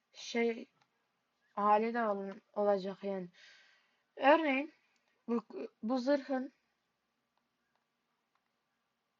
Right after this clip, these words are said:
böyle bakın, zırhın çıktığını hayal edin.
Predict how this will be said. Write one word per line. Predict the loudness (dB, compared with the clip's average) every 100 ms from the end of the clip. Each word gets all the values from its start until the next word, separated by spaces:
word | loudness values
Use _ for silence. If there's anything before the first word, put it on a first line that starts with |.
| _ -4
böyle | -2 -2 -2
bakın, | -6 -8 -12 -14 _ _ _ -12
zırhın | -4 -4 -4 -6 -10 -10 -14 _ _ _ _ _ _ _ _ _ _ _ _ _ _ _ _ -18
çıktığını | -6 -6 -6 -4 -2 0 -2 -2 -2
hayal | -2 -2 -4
edin. | -6 -8 -10